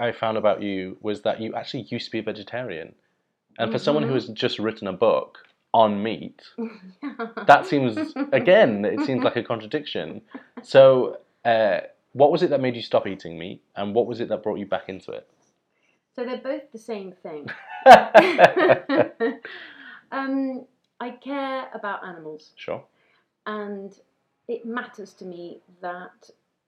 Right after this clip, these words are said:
Speaker 2: that that ham sandwich is part of the leg of a pig
Speaker 1: Mm-hmm.
Speaker 2: that lived and breathed and, you know, was once on this earth and under the blue sky.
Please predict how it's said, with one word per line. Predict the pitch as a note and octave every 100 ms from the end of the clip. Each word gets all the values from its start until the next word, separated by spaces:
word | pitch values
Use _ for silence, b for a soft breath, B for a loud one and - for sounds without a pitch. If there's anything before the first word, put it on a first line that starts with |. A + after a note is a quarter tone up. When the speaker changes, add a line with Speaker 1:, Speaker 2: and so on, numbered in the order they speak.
| _ _ _ _ _ -
Speaker 2:
that | F#3 -
that | G#3 -
ham | G#3 F#3+ F3+
sandwich | G3 F#3 D#3+ D#3 - - _ _ _ _
is | G3+
part | - G3 F3+
of | F3+ - -
the | G3+
leg | G3+ F#3 F3 F3 - -
of | F#3
a | F3
pig | F#3 D#3+ D#3 D#3+
Speaker 1:
Mm-hmm. | G2 F#2+ F#2
Speaker 2:
that | G3 -
lived | G#3 F#3+ F3+ -
and | F3
breathed | F3+ E3+ E3 E3 _
and, | E3 E3 E3 _ _
you | F#3+
know, | D#3+ - _ _ _ _
was | F#3
once | F#3 - -
on | E3
this | D#3
earth | E3 E3 D#3
and | C#3+ D3 - _ _ _ _ _ _ _ -
under | G#3 F#3+
the |
blue | F3+ F#3+ F3
sky. | - F3 D3+ C3+